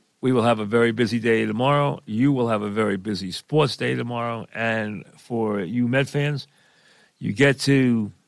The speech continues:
put your head on the pillow tonight and breathe easier and at least, at least get ready for a deciding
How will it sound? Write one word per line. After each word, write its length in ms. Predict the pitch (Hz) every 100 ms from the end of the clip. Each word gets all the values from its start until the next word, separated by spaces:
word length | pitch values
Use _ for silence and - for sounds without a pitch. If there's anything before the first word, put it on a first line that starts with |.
| _ -
put 160 | 156
your 140 | 117 139
head 100 | 143
on 80 |
the 100 | 139
pillow 300 | 123 143 143
tonight 480 | 131 127 131 135 123 _ _ -
and 240 | 117 110
breathe 400 | 101 135 165 143
easier 760 | 147 147 127 123 113 104 101 104
and 340 | 117 117 113 113
at 240 | 107 85
least, 760 | 117 147 165 151 - - - - -
at 240 | 123 92
least 720 | 117 143 180 151 98 - - _ _ _ _ _ _ _ _ _ _ _ _ _ _ _ _ _ _ _
get 180 | 135 131
ready 440 | 127 123 113 104 -
for 320 | - 123 113
a 40 | 104
deciding 960 | 104 101 120 113 110 101 101 98 98